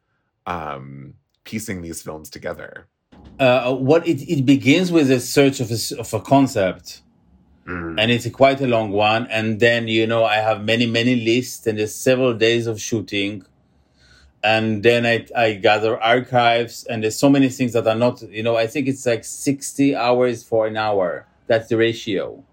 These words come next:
Speaker 1: Wow.
Speaker 2: That's about the ratio. Sometimes it's a little bit more.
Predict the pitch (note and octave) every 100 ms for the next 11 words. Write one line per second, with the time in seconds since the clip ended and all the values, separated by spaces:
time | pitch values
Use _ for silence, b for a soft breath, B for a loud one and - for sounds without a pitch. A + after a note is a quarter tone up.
0 | _ - F2+ E2+ E2 D2 E2 - A2+ A2+
1 | G2 G#2+ F#2+ G2 F#2+ G2+ A#2 A2 - A2
2 | A2+ G2 G2 G2 G#2+ G2+ G#2+ G#2+ F#2+ D#2
3 | -